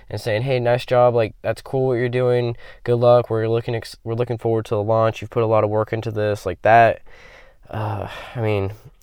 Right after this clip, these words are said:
that's what this is all about. It's just trying to grind it out. And I'm so appreciative that people are supportive of me. That inspires me to wanna be supportive of others. And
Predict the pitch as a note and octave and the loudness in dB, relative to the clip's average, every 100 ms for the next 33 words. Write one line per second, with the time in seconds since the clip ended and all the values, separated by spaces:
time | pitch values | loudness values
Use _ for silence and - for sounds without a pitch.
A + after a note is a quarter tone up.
0 | _ G#2+ A#2 C3 B2+ A#2+ B2 A#2 A#2+ D3 | _ -6 0 0 2 6 6 8 6 4
1 | G#2 - A2 - B2 A#2 A2 G2 - - | 0 -6 -10 -2 2 4 2 0 -8 -20
2 | - - B2 C3 A#2+ A#2 D3 C3+ A2 G2+ | -16 2 4 6 8 10 8 6 0 -6
3 | - _ _ - - A2 A2+ C#3 B2+ C#3 | -12 _ _ -20 -8 -8 -4 -2 -2 -2
4 | B2+ A#2+ A#2 C3 B2 A#2 - - B2+ B2 | -4 -2 -2 -2 -2 -2 -4 -2 0 0
5 | A#2 A2+ A#2+ A#2+ G#2+ - A#2 A#2 A#2+ A#2 | -2 -2 0 -2 -2 2 2 2 0 0
6 | A2+ A2 A2 A2 - A#2+ A2 G2+ F#2 G#2+ | 0 -2 -6 -8 -4 -2 -2 -4 -2 0
7 | A#2+ A#2 G#2+ F#2 F#2 | 0 0 -2 -4 -4